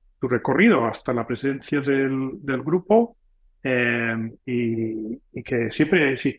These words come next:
si, si, cuéntanos si siempre ha sido tu sueño trabajar en la empresa de tu familia.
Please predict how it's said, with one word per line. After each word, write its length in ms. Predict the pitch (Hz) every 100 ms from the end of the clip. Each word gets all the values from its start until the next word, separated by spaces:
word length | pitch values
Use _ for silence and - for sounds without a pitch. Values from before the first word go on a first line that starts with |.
| - _
si, 180 | - 127 -
si, 160 | - 135 147 _
cuéntanos 360 | - 147 170 160
si 160 | 156
siempre 240 | 143 151 160
ha 20 |
sido 160 | 175 165
tu 100 | 151
sueño 600 | - 160 165 175 202 - _ _ _ _
trabajar 420 | - 123 113 151 160
en 80 |
la 60 | 143
empresa 300 | 120 135 156
de 100 | 143
tu 140 | - -
familia. 500 | 120 202 123 101